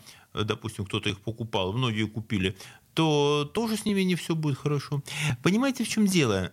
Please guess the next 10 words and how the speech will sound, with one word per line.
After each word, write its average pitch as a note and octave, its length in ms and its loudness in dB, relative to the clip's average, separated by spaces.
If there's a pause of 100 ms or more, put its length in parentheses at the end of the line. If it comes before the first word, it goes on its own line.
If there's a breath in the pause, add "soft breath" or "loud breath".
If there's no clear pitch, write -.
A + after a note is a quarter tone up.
Эм, A#2 840 0 (240)
вообще, E3+ 400 -2
что G3 160 -2
касается F#3 680 -2
меня, F3 360 2 (240 loud breath)
совершенно G#3+ 340 2
убивает, C3+ 520 2
когда B2 280 0
люди A#2 220 -2
говорят, A2 500 0